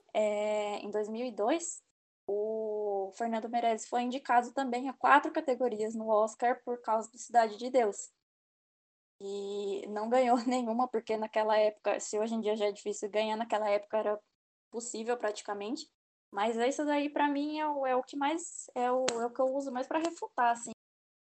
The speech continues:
Já que todo mundo só presta atenção no Oscar, né? Ninguém liga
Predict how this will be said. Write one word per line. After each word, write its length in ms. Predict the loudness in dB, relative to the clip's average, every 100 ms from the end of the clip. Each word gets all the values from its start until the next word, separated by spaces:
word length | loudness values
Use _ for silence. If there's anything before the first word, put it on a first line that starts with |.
| -8
Já 140 | -2 -2
que 80 |
todo 220 | -2 -2 -2
mundo 400 | -6 -4 -4 -4
só 200 | -2 -2
presta 340 | -2 -4 -4
atenção 360 | -8 -6 -6 -2
no 120 | 4
Oscar, 420 | 6 6 4 -2
né? 140 | -2 -6
Ninguém 380 | -6 -4 -4 -2
liga 240 | -4 -4